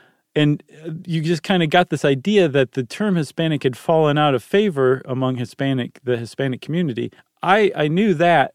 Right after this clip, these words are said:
I didn't understand why. And apparently, it's because Hispanic has been the longstanding term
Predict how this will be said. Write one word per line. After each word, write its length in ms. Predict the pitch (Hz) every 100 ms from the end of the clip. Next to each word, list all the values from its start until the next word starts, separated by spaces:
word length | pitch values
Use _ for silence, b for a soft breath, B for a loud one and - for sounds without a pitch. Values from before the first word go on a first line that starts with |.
| -
I 80 | 135
didn't 280 | 180 175
understand 500 | 170 147 - 135 117
why. 300 | 123 151 120
And 160 | 120 120
apparently, 640 | 123 - 262 160 123 127 - B B B
it's 140 | 135 -
because 320 | 151 156 135
Hispanic 520 | 123 - 208 233 160
has 120 | 135
been 180 | 120 139
the 80 | 131
longstanding 760 | 117 143 151 - 160 151 127 113
term 480 | - 156 139 123